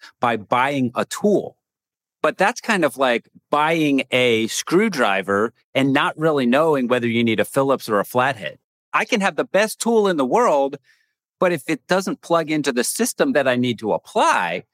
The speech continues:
then that tool is, is fundamentally useless.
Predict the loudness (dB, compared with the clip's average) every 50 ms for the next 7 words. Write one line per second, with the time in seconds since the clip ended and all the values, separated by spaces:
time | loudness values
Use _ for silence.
0 | _ _ _ _ _ _ -2 -2 0 0 0 -2 -2 -4 -2 0 2 2 2 0
1 | 0 -4 -8 -8 -8 -6 -2 -2 0 0 0 2 0 0 0 -2 -2 -4 -6 -6
2 | -2 0 0 0 0 -2 -4 -6 -6 -8 -8 -14